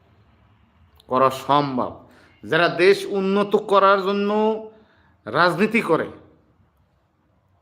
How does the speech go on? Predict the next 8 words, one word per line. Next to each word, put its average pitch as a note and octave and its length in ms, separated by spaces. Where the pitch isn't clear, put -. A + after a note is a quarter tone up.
দেশকে E3+ 340
ভালোবাসে, D#3+ 720
দেশের E3 300
মানুষকে G#3 520
ভালোবাসে, G3 560
দেশের D#3+ 360
মাটিকে E3+ 440
ভালোবাসে, G3+ 500